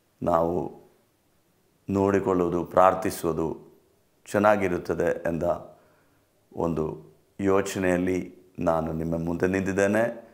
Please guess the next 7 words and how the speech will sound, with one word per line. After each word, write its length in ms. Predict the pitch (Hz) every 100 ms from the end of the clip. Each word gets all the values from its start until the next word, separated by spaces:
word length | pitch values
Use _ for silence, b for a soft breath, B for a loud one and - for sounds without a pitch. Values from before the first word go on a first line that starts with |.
| B B -
ನಿಮ್ಮ 200 | 85 82 80 -
ಎಲ್ಲರಿಗೂ 540 | 95 107 95 87 92 82 - - _
ಕರ್ತನಾದ 840 | - 90 - 92 82 80 78 82 78 - -
ಯೇಸು 320 | 90 95 -
ಕ್ರಿಸ್ತನ 440 | 92 87 - 85 82
ಪರಿಶುದ್ಧ 480 | 87 82 - 82
ನಾಮದಲ್ಲಿ 640 | 82 87 92 95 98 101